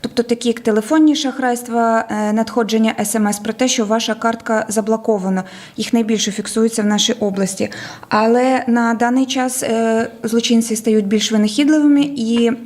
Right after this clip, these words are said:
м, тепер є такий вид шахрайства, коли людям пропонують купувати акції, грати на біржах,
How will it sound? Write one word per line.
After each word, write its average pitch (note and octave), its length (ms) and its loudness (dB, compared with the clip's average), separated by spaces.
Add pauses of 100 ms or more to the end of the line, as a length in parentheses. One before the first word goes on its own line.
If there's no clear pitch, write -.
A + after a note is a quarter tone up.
(100)
м, A#3 380 4
тепер A#3+ 240 0
є A3+ 160 0
такий A3+ 240 -2
вид G#3+ 180 0
шахрайства, B3+ 600 -2
коли A#3+ 400 0 (300)
людям A#3+ 320 2
пропонують A#3+ 480 0
купувати B3 680 -2
акції, G3+ 480 -2
грати A#3+ 380 0
на A3 140 2
біржах, G#3+ 580 0